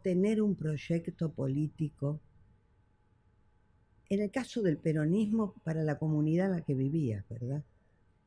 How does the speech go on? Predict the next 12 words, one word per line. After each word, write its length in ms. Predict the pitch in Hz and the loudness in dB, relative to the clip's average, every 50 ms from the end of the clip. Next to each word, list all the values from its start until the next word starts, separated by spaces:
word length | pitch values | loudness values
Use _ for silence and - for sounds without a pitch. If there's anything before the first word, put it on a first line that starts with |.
| _ _ _ _ _ | _ _ _ _ _
Comunismo 840 | - - 202 196 165 151 151 151 147 160 156 156 143 127 127 127 131 131 - - - | -8 -4 0 4 4 6 6 6 4 4 4 4 2 2 0 0 -4 -6 -8 -14 -10
que 80 | - 113 | -10 -8
estaba 300 | - - 135 127 127 127 | -2 -2 0 2 2 4
muy 200 | 135 143 143 139 | 4 4 4 4
en 140 | 135 131 | 2 2
boga. 380 | 123 135 151 156 151 139 139 143 | 2 2 2 2 2 2 0 0
Todavía 640 | - 170 175 202 208 208 208 208 269 302 311 285 233 | 0 2 4 6 6 6 6 6 6 6 8 6 6
en 120 | 190 180 185 | 6 6 4
esta 220 | 208 196 - 190 | 2 2 0 -2
etapa 380 | 170 - 180 175 175 185 151 156 | -2 0 0 -2 0 -2 -2 -2
que 120 | 156 147 | -2 -2
cuento, 480 | - 170 180 180 196 202 202 214 208 | 0 2 2 2 2 2 0 -4 -6